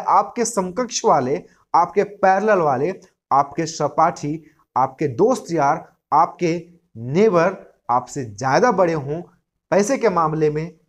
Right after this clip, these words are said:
धन दौलत के मामले में। लोग सफलता का यही एक पैमाना, यही एक स्केल लिंक कर चुके हैं। कभी भी विचलित मत होना, अपने अंदर काम करना, अपनी क्वालिटी को इम्प्रूव करो।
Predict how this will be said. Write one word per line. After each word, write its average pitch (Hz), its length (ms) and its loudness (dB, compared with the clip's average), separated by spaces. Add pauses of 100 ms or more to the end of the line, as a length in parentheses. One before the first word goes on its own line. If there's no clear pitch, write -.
धन 208 260 2
दौलत 196 320 2
के 180 80 -2
मामले 147 320 -4
में। 185 100 -4
लोग 254 220 -2
सफलता 214 440 0
का 202 100 -2
यही 196 280 2
एक 208 200 -2 (100)
पैमाना, 165 480 -2 (260)
यही 185 240 -2
एक 156 140 -2
स्केल 170 380 -4 (280)
लिंक 151 240 -4
कर 131 140 0
चुके 117 280 -12
हैं। 101 200 -12 (460)
कभी 208 260 2
भी 247 120 2
विचलित 175 400 -4
मत 165 180 -2
होना, 156 200 -2 (340)
अपने 190 280 -2
अंदर 170 300 -2
काम 151 240 -4
करना, 156 240 -6
अपनी 226 320 -2
क्वालिटी 226 460 0
को 269 160 -2
इम्प्रूव 202 400 -4 (100)
करो। 196 360 2